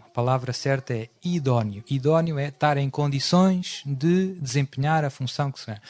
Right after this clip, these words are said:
Por exemplo, um problema que acontece muito, vou dar um exemplo ainda mais frequente que esse,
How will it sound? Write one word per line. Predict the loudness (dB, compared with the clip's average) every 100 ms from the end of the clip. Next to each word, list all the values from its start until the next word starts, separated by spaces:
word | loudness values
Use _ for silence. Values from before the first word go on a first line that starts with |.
| -20 -8
Por | -2
exemplo, | 0 2 -2
um |
problema | -2 0 0 0
que | -2
acontece | -2 0 0 0
muito, | -2 0
vou | 2
dar | 4
um | 4
exemplo | 4 2 4
ainda | 2 2
mais | 2 0
frequente | -2 -2 -2 -2
que | -4
esse, | -4 -6